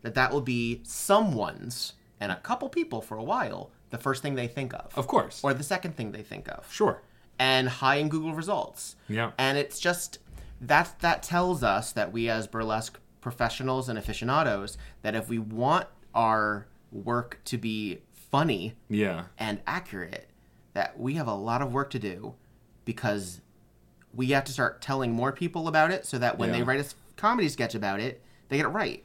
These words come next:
Speaker 2: Yeah.
Speaker 1: Because I know, because I find burlesque hysterical.
Speaker 2: Yeah.
Speaker 1: A lot of the time.
Speaker 2: Oh, me too.
Speaker 1: And
Speaker 2: And
Speaker 1: I
Speaker 2: actually, those are the acts I prefer most of the time.
Speaker 1: I
Speaker 2: I like, I mean,
Speaker 1: yeah.
Speaker 2: I like serious acts, but comedy is,
Speaker 1: Well, no,
Speaker 2: I'm a
Speaker 1: because it feels good to laugh.
Speaker 2: Right.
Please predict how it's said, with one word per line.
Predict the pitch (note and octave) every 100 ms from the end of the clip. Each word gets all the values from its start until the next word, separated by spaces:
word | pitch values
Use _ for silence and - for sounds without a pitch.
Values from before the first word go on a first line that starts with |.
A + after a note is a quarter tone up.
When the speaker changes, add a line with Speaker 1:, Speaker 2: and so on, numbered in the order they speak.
| -
Speaker 2:
Yeah. | G2 F2 D#2+ - -
Speaker 1:
Because | - E3 D#3 - _
I | - C#4+
know, | G#3+ C3+ B2 B2 - -
because | A#3 A3+
I | F#3+
find | F#3+ D#3+
burlesque | C#3 B2+ A#2+ -
hysterical. | G#2+ - - - C#3 G2+ - - -
Speaker 2:
Yeah. | E3 C#4 -
Speaker 1:
A | C3+
lot | C3 B2+ D#3+ E3+
of | G#2
the | G2+
time. | B2 G#2+ E2+ -
Speaker 2:
Oh, | A#3 D#3
me | E3
too. | - G#3+ F#2+ D#2 - _ _ -
Speaker 1:
And | C#3+
Speaker 2:
And | F3
Speaker 1:
I | F3
Speaker 2:
actually, | G3+ G3 E3+
those | E3+ F#3
are |
the | D#3 C3
acts | C#3 -
I | A#2+
prefer | - G#2 B3+
most | B3 F#2+ -
of | F2
the |
time. | - E2 D2 E2 -
Speaker 1:
I | - D#3+
Speaker 2:
I |
like, | G#3+ E3+ A3 -
I |
mean, | F#3
Speaker 1:
yeah. | G#3 A3
Speaker 2:
I |
like | G3 A3
serious | - F3 D#3+ D#3+
acts, | E3+ D#3+
but | - A#2
comedy | D#3 E3 E3+ D#3 C#3+
is, | C3 B2+ - - -
Speaker 1:
Well, | E4+
no, | D#3
Speaker 2:
I'm | E3+
a |
Speaker 1:
because | F3 -
it | D3 C3
feels | D3+ D#3
good | F3+
to | B3
laugh. | G4 C4 - -
Speaker 2:
Right. | A#3+ F#4 A#3+ G3+